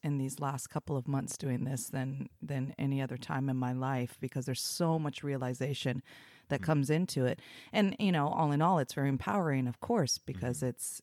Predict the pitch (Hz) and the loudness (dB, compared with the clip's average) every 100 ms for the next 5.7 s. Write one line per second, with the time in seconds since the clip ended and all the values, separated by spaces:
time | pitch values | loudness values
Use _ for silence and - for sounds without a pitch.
0 | - 143 - - - 131 - 170 233 165 | -8 -8 -8 -12 -4 -4 -2 2 2 2
1 | - 139 101 - - 226 196 240 311 226 | -4 -6 -2 2 6 6 4 0 2 4
2 | 220 - - - 254 - 262 226 - _ | 2 0 -12 0 2 4 0 0 -6 _
3 | 220 208 202 202 202 - - - - _ | 2 2 2 0 -2 -6 -20 -20 -20 _
4 | _ _ _ _ - - - - 190 180 | _ _ _ _ -8 -8 2 6 6 6
5 | 175 - 208 - 247 233 | 4 2 0 2 2 0